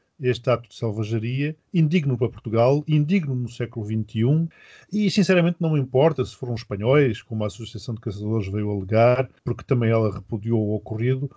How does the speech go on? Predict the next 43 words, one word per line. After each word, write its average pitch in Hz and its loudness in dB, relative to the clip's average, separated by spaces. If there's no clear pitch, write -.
ou 147 2
outra 143 4
nacionalidade 131 4
qualquer. 135 -2
O 139 0
certo 196 2
é - 4
que 180 -6
agora 160 2
já 143 0
se - -10
fala 156 0
em 147 0
rever 131 -2
a 135 0
lei 123 -2
da 127 -4
caça. 180 -2
Enfim, 165 -2
também 151 -2
não 143 0
sei 151 -2
se - -6
é 127 -2
caso 123 -4
para 123 -4
isso. 147 -6
Felizmente 175 2
isto 151 -4
foi 156 0
um 139 2
caso 127 4
pontual 127 2
que - -8
chocou - -4
toda 123 -2
a 117 2
gente. 165 2
O 202 0
que - 0
eu 214 4
não 208 4
entendo 139 2